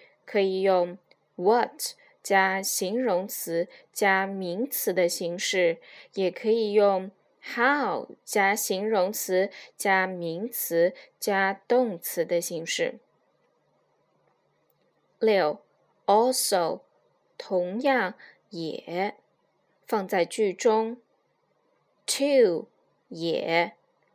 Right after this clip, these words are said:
放在句尾。例如，“I like it too”，等于“I also like it”。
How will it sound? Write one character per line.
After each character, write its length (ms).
放 180
在 140
句 320
尾。 480
例 180
如， 460
“I 300
like 380
it 220
too”， 640
等 120
于 480
“I 440
also 580
like 420
it”。 400